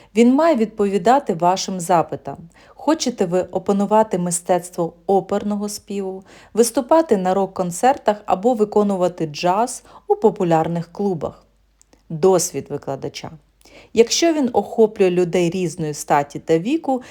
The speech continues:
значить викладач — фахівець широкого профілю, який розвиває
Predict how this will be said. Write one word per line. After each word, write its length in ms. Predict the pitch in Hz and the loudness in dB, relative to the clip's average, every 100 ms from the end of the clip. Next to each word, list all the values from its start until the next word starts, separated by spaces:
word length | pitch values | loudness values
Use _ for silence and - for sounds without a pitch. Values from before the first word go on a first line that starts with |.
| - - | -16 -4
значить 460 | 190 285 349 311 | 2 2 2 -2
викладач — 640 | 262 254 247 220 233 233 - | -2 2 2 4 2 2 -4
фахівець 680 | 175 - 160 160 208 240 _ | -4 -4 -4 -2 -2 -4 _
широкого 760 | - - 175 156 151 180 190 | -10 -4 -2 -2 -4 -8 -10
профілю, 600 | 226 233 190 151 - - - - - _ | -8 -2 -2 -4 -10 -14 -16 -20 -20 _
який 300 | 262 262 381 | -8 2 2
розвиває 680 | 285 196 196 196 208 202 | 2 0 -2 4 6 6